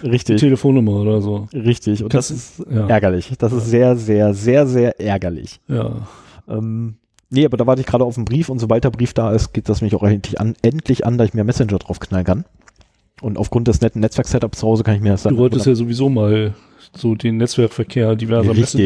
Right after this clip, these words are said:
Speaker 2: Messengers dir angucken. Das Thema ist seit der ersten Sendung irgendwie etwas, was wir auf jeden
Speaker 1: Noch
Speaker 2: Fall
Speaker 1: davor.
Speaker 2: machen wollen.
Speaker 1: Noch davor. Da, das haben wir eigentlich schon vor davor, äh, davor schon
Speaker 2: Ja,
Speaker 1: gesagt gehabt.
Speaker 2: ja. Ich wollt's eigentlich auch in dieser Folge machen, aber da hat mich auch wieder was von abgehalten.
Speaker 1: Ja, dazu kommen wir nachher.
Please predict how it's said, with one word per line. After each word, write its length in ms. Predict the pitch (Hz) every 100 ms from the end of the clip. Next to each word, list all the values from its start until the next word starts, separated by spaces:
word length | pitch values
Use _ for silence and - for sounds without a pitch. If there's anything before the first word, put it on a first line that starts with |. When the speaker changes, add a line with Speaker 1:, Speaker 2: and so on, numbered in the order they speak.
| 90
Speaker 2:
Messengers 100 | 85 82 80
dir 60 | 78
angucken. 380 | 73 - 139 139 - - - -
Das 160 | - 117
Thema 540 | - 147 147 139 139
ist 220 | 160 147 -
seit 460 | 117 127 156 -
der 140 | 151 147
ersten 300 | 151 - 135
Sendung 500 | 123 160 156 156 160
irgendwie 460 | 156 135 147 147 143
etwas, 260 | - 143
was 140 | 139 -
wir 120 | 139
auf 160 | 139 117
jeden 120 | 156
Speaker 1:
Noch 40 | 165
Speaker 2:
Fall 100 | 165
Speaker 1:
davor. 160 | 156 139
Speaker 2:
machen 120 | 120
wollen. 280 | 117 170 208
Speaker 1:
Noch 140 | 127
davor. 420 | 156 - - 92
Da, 220 | 107 107 123
das 160 | 117 120
haben 80 | 196
wir 60 |
eigentlich 120 | 175 170
schon 120 | 165
vor 140 | 156
davor, 280 | 147 - 143
äh, 140 | 131 120
davor 240 | 120 151
schon 140 | -
Speaker 2:
Ja, 60 | 107
Speaker 1:
gesagt 180 | 101 95
gehabt. 180 | 101 131
Speaker 2:
ja. 220 | - - - - -
Ich 180 | 139 -
wollt's 220 | 160 190
eigentlich 260 | 175 185 165
auch 140 | 147 _ -
in 100 | 151
dieser 220 | 165 175
Folge 320 | - 170 156
machen, 340 | 135 170 240 254 - -
aber 720 | 147 147 151 151 151 156 156
da 80 | 156
hat 100 | 160
mich 120 | 151
auch 120 | 120
wieder 140 | 104 98
was 120 | 98
von 100 | 120
abgehalten. 640 | 110 - 107 - - - - _ _ -
Speaker 1:
Ja, 120 | 143
dazu 220 | 143 170
kommen 160 | 170 175
wir 80 | 160
nachher. 280 | 147 101